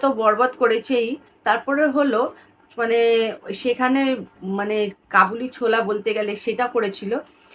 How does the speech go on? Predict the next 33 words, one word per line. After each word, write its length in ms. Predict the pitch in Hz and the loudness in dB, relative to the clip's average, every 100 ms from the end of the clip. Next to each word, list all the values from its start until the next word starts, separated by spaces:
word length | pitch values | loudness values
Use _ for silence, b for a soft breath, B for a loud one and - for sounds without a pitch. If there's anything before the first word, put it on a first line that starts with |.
| B _ | B _
সেই 220 | - 254 262 | 4 4 4
ছোলাটার 560 | - 220 226 233 - 269 247 | 0 0 2 2 4 4 6
ব্যাপারটা 400 | 226 233 240 254 233 | 2 2 -2 0 0
এমন 160 | 214 240 | 0 -4
হয়েছে, 240 | 240 - 214 202 | -6 -2 -2 -2
ঝোলটা 400 | - 226 226 240 247 - | 0 4 4 4 0 0
একদম 240 | 190 185 247 - | -2 -2 -4 0
পাতলা 340 | - - 185 202 | 0 0 -4 -4
করে 140 | 202 175 | -2 -4
দিয়েছি, 260 | 170 170 190 185 | -6 -8 -10 -6
সেটা 200 | 220 226 226 180 196 196 | -4 -4 -6 -10 -8 -6
মানে 140 | 208 226 | -4 2
রাধা 300 | 196 165 220 202 | 2 2 -2 -4
বল্লভী 340 | 214 220 220 208 | -2 -2 -4 -2
বা 60 | 214 | -2
লুচির 300 | 190 185 220 - | -2 -6 -12 -6
সাথে 220 | 220 233 202 | -6 -2 -4
ঝোলটা 320 | 190 208 214 226 190 | -4 -6 -4 -2 -2
একদম 220 | 185 226 - | -4 -8 -4
পাতলা 340 | 160 - 202 196 | -6 -4 -6 -4
যায় 220 | 190 170 190 | -2 0 -2
না, 80 | 175 254 B B B B | -4 -8 B B B B
তার 160 | 220 226 | 0 2
সাথে 180 | 262 254 262 | -2 -2 0
মাখা 220 | 180 180 202 | 0 2 -2
মাখা 200 | 202 202 233 185 | -2 0 -2 -2
ঝোল, 240 | 190 202 262 196 | -4 -4 -2 -2
মানে 160 | 185 190 | 0 0
মাখা 200 | 180 185 202 | 0 2 2
মাখা 240 | 208 202 233 220 - - 196 | 0 2 2 2 0 -8 -6
বলতে 220 | 208 214 233 220 | -6 0 0 2
গেলে 140 | 208 190 | 0 0
গ্রেভিটা 420 | 196 196 220 226 | 0 0 0 -6